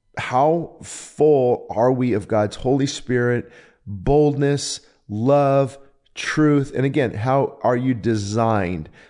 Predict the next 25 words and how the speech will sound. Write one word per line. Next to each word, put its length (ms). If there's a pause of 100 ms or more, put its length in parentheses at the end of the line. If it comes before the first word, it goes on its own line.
(140)
Uh, 180
some 200
pastors 420
are 160
not 240
gonna 140
be 200
that 380
political 480
where 240
others 540 (220)
are. 500 (300)
And 140
so 140
we 140
do 160
have 160
to 100
not 200
be 100
judgmental 800
and 160
wrongly 400
judgmental, 840
and, 160